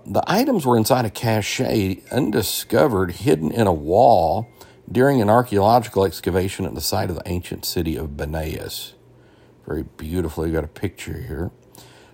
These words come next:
A hidden cache of forty-four gold coins dating from the Muslim conquest of Jerusalem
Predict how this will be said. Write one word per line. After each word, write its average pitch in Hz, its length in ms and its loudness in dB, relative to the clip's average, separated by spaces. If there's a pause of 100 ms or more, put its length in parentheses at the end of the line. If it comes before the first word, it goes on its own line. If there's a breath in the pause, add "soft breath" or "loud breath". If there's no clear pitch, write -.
A 85 60 -4
hidden 196 260 4
cache 104 380 2
of 101 220 4
forty-four 123 440 0
gold 92 320 2
coins 85 380 2
dating 92 340 0
from 85 180 -2
the 80 60 -2
Muslim 87 460 2
conquest 85 580 -2
of 76 100 -6
Jerusalem 76 520 -4